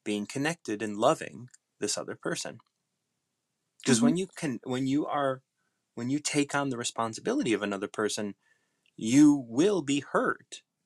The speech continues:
Speaker 1: by their actions.
Speaker 2: Absolutely. To accept love is to accept, um, heart-, heartache at some point. You know, that's an absolute given. Um, and it, it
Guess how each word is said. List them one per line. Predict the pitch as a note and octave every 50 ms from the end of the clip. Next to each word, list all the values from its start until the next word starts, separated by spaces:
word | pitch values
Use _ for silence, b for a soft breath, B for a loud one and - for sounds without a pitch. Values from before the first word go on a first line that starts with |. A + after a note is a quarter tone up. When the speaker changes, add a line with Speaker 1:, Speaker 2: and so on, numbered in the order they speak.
| _ _ _ _ _
Speaker 1:
by | G#2 G#2 G#2+ A#2
their | C3 D#3 D#3+
actions. | D#3+ F3+ G#3 G3 - - - - - _ - - _ _ _ _ _ _ _ _ _ _ _ -
Speaker 2:
Absolutely. | - C4+ D4 C#4+ - - C#4+ C#4 C#4 C#4+ C4+ B3 A3+ G#3+ G#3 - -
To | - A#3 A#3
accept | A3 A3 - - - C4+ C4+ C4+ - -
love | B3 A#3+ B3 B3 B3 A#3+ A3+ A3+ -
is | A3+ G#3+ G#3 - - -
to | - - A3+ A3 G#3+ G#3+ G#3+ - -
accept, | G#3 G#3+ G#3 - - - - - A3 G#3 G#3 - - _ - - - - b b b b b b b b b -
um, | - G#3 G#3 G3+ G3 G3 F#3+ F#3 F#3+ G3+ G#3+ A3 G#3+ - _ _ _ _ _ _ _ _ _ _ _ _ _ _ -
heart-, | - - - A#3 A#3 A3+ - - G3 F#3 - _ _ -
heartache | - - - A#3+ A#3 A3 - G#3+ G#3 F#3+ F3+ - - - - -
at | G3+ G3 -
some | - - - G#3+ G3+ G3 F#3+
point. | - - - F#3 E3+ E3 D#3 - - A#3+ b b b b b b b _
You | - G#3 G3+ F#3+
know, | F#3+ F#3 F#3
that's | F3+ G3 G3+ G3 G3 - - - - - - - -
an | G#3 G3
absolute | F#3+ F#3 F#3+ F#3+ - - - G3 F#3+ F#3+ F#3 F#3
given. | F3+ F#3 F3 F3 F3 F3+ F#3+ G3 G3 b b b b b b b b b -
Um, | - G3 G3 F#3+ F#3+ G3+
and | - G3+ G3 G3
it, | F#3+ F#3+ - _ _ - - -
it | - - G3 F#3+